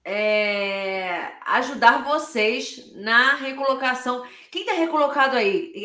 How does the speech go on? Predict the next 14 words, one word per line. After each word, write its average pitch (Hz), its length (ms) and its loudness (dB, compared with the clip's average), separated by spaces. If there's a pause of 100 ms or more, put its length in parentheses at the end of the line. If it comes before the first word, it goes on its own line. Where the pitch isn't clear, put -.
(240)
Quer 226 120 -4
dizer, - 440 -6
quem - 140 -20
tá 392 80 -6
desempregado 208 800 -2
aí? 165 280 0 (220)
Né? 190 120 -2
Recolocado 208 520 -4
ainda 247 220 -8
não, 170 260 -10 (240)
né? 202 160 -4
Recolocado 214 440 -4
depois 262 400 6
das, 269 260 0